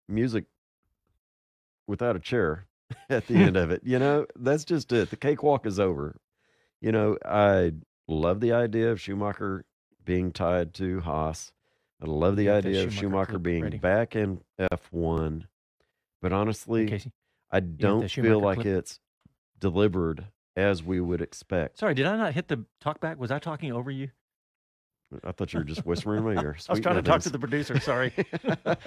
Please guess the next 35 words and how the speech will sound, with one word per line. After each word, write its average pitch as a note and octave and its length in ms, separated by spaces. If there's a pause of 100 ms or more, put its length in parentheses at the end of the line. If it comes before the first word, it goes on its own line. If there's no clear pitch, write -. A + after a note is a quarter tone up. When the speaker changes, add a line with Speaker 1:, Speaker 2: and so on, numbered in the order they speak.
(160)
Speaker 2:
We E3+ 80
have A3 100
our G#3+ 80
Speaker 1:
Uh, G#3 40
Speaker 2:
new A3 180
buttons F3+ 420
that B2+ 120
I C3 60
haven't D3+ 180
Speaker 1:
yeah, C3+ 80
Speaker 2:
figured G#2+ 120
Speaker 1:
we, D3+ 60
Speaker 2:
out D3+ 120
yet. A2+ 200
Speaker 1:
we're A#2+ 140
s-, - 120
we're A2+ 140
still A2 280
working. F#2+ 320
I'm G2+ 140
looking G#2+ 200
for G2+ 120
the E2+ 80
reverb. D2+ 520
Speaker 2:
<laughs> - 40
Speaker 1:
Yeah. G2+ 140 (400)
And A#2 240
so, A#2 340
uh, G2+ 160 (600)
it D3 160
is, B2 320
uh, G#2 220
it's A#2+ 180
something D3 300
else. C#3 280